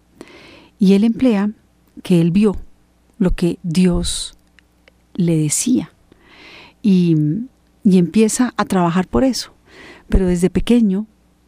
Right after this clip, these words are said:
se prepara y prepara siempre su corazón y siempre fue una persona de una profunda vida de oración.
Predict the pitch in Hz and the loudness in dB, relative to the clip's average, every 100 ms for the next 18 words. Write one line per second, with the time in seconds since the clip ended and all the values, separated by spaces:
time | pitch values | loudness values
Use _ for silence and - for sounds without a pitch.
0 | _ - - 185 175 - 196 185 175 - | _ -10 -2 -2 0 -2 0 -2 -4 -10
1 | - 202 180 170 165 175 - 180 185 - | -6 -2 -2 0 -2 -2 -2 -2 -4 -6
2 | - 156 - 226 190 175 165 175 180 180 | -6 -4 0 2 2 0 -2 0 0 2
3 | 180 - 160 175 185 - - - - 180 | -2 0 0 0 -4 -16 -20 -20 -4 2
4 | 170 170 190 - 190 - 196 190 196 196 | 2 2 0 -2 -2 2 2 2 0 -2
5 | 190 185 208 _ 180 170 156 147 - 208 | 0 -2 -6 _ 2 2 0 -4 0 2
6 | 170 151 | 2 -2